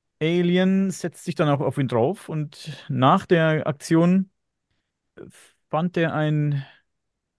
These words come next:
extraterrestrisches Schamhaar, das sich um seinen, um den oberen Bereich seines Lörres gewickelt hat. Und das Haar wurde dann auch untersucht.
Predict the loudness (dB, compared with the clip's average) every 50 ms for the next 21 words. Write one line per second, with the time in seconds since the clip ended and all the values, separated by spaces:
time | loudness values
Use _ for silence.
0 | _ _ _ _ -16 -14 -14 -14 -12 -10 -10 -8 -6 -6 -6 -6 -6 -6 -8 -8
1 | -6 -6 -6 -6 -8 -12 -20 -20 -20 _ _ -16 -4 -2 0 0 2 2 2 0
2 | 0 -4 -8 _ _ _ _ _ _ _ -10 -10 -10 -10 -14 -18 -16 -14 -12 -12
3 | -12 -14 -18 -20 -20 -20 _ _ _ _ _ _ -20 -20 -20 -20 _ _ _ _
4 | _ _ _ 0 0 2 2 4 4 4 6 6 6 6 6 6 6 6 4 2
5 | -2 -10 _ _ _ _ _ _ _ _ _ _ _ _ _ _ _ _ _ 2
6 | 4 4 6 6 6 6 6 6 6 6 6 6 6 6 6 4 2 0 0 0
7 | -4 -6 -6 -4 -2 0 2 2 2 0 0 -4 -8 -18 -14 _ -8 -6 -6 -4
8 | -4 -2 -2 -2 -2 -2 -6 -12 _ _ _ _ _ _ _ _ _ _ _ -2
9 | -2 0 0 -2 -2 -2 -2 -2 -2 -2 -8 -12 -10 -4 0 2 2 2 2 0
10 | -2 -2 -2 -4 -4 -4 -6 -6 -4 -4 -4 -4 -6 -6 -10 -12 _ -20 -20 -20